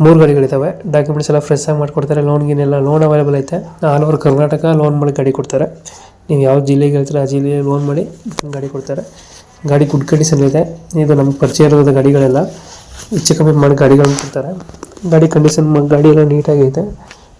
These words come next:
ಏನು ತೊಂದರೆ ಏನಿಲ್ಲ ಗಾಡಿಗಳಲ್ಲಿ. ಇದು ಲೊಕೇಶನ್ ಬಂದು ಗಾಡಿ ಇರೋದು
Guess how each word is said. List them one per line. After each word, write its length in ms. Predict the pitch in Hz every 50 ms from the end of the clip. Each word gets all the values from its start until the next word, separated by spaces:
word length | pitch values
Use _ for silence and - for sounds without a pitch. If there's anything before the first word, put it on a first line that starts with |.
| - -
ಏನು 140 | 147 143
ತೊಂದರೆ 300 | 143 - 131 135 139 143
ಏನಿಲ್ಲ 240 | 143 139 139 139 139
ಗಾಡಿಗಳಲ್ಲಿ. 580 | 131 131 127 135 135 135 127 127 127 151 185 - - - - - - _ - -
ಇದು 140 | 165 156 160
ಲೊಕೇಶನ್ 480 | 147 143 - 170 156 - - 170 165 151
ಬಂದು 240 | 160 160 160 160
ಗಾಡಿ 180 | 156 151 143 151
ಇರೋದು 400 | 151 151 151 147 165 175 - -